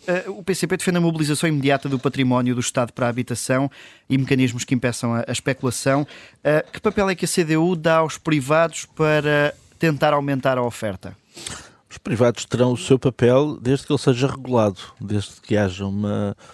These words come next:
Speaker 2: justiça na relação entre as pessoas que têm património e que o querem arrendar e as pessoas que precisam de habitação e tem que se encontrar uma solução conjugada. Agora, nós não temos essa confiança ilimitada no mercado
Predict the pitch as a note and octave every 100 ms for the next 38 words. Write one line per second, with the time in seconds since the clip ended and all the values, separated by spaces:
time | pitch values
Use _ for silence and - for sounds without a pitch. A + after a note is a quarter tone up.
0 | - - _ - A2 - - B2 - B2+
1 | C#3 - A#2 G#2 A2 A#2 - A#2 C#3 -
2 | - - - A#2+ C3 C3 - - C#3 A#2
3 | - - C#3 G#2 - _ _ - B1 G#1
4 | - - - - - - - - A2 G2+
5 | - G#2 A2+ A2 G#2+ A2 - F2+ G2 -
6 | G#2 A2 G2+ G#2 A2 A2 A2 A#2 B2+ -
7 | - - - B2+ C3 - D3 - - -
8 | F3 E3 D3 A#2 A2+ A2+ A2+ - G#2+ F#2
9 | - G#2 C3 - C3 C3+ C#3 C3 B2+ B2
10 | - B2+ C3 B2+ B2+ A#2 G2+ - - -
11 | - D3+ D#3 A2+ F#2+ - A2+ B2+ B2 C#3
12 | A#2+ C#3+ C#3 B2+ - - - _ _ -
13 | B2 B2+ C#3 - C3+ - C#3 - C#3+ C3+
14 | C3 A#2+ B2+ A#2+ B2 B2 A#2+ A#2 F2 -